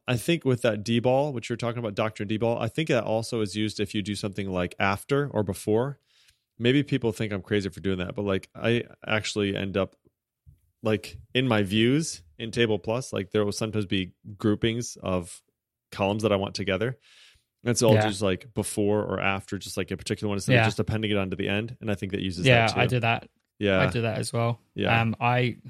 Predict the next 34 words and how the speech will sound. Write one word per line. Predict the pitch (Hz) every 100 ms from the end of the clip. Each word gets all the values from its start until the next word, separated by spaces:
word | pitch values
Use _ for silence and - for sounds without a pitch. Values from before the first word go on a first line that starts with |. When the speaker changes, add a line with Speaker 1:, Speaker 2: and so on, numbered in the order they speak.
| -
Speaker 2:
<laughs> | 160 135 120
one | 143 139 127
of, | 117 _
one | 127
of | 123
the, | 120 113 - -
one | 127
of |
the | 123
people | 117 113
I |
used | 113 -
to |
work | 110 110 -
with, | 117
they | 113
always | 113 110
used | 120 -
to | 127
just | -
throw | - 107
stuff | - 110
on | 110
the | 107
end. | 110 -
I'm | -
like, | - 131
"No, | 131
no, | 131
no, | 110
no. | - 113
Speaker 1:
No, | 113
no, | 110
no. | 90